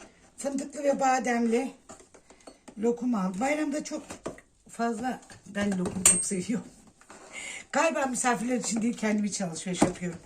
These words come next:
<laughs> Şöyle göstereyim. Bademli ve fındıklı. En çok sevdiğim lokum cinsi bu. Şöyle bir lokum aldık.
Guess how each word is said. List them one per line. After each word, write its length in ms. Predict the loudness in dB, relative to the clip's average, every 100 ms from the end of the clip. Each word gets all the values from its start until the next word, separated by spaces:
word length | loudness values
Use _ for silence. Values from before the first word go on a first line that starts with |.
| -20 -20 -20 -20 -20 -20 -18 -18 -20 -20 -6
<laughs> 120 | -6 -4 -4 -4 -6 -14 -20 -16 -14 -14 -14 -14 -8
Şöyle 200 | -6 -6
göstereyim. 600 | -6 -10 -8 -6 -6 -8 _ _ _ _ _ _ _ _ -6
Bademli 560 | -4 -2 -2 -2 -2 -2
ve 80 |
fındıklı. 580 | -4 -4 -4 -6 -6 -6 -6 -4
En 140 | -2
çok 200 | -2 -2
sevdiğim 460 | -2 -2 -4 -4 -2
lokum 280 | -4 -4 -6
cinsi 400 | -4 -2 -2 -4
bu. 120 | -16 -18 -20 -20 -20 -20 -20 -20 _ -20 -10
Şöyle 320 | -8 -8 -8
bir 60 |
lokum 340 | -8 -8 -6 -4
aldık. 480 | -4 -6 -2 0